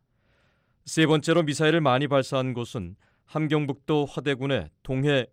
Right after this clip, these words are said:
위성 발사장으로 천구백팔십사 년 사월에 첫 탄도미사일을 시험 발사한 뒤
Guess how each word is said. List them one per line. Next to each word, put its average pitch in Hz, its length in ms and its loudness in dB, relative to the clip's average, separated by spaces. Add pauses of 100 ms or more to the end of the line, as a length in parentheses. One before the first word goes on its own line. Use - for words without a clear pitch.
위성 139 360 -4
발사장으로 123 640 -4 (520)
천구백팔십사 151 800 -2
년 151 140 -2
사월에 127 520 -4 (360)
첫 - 260 -6
탄도미사일을 147 800 -2
시험 139 240 -6
발사한 117 420 -6
뒤 87 160 -10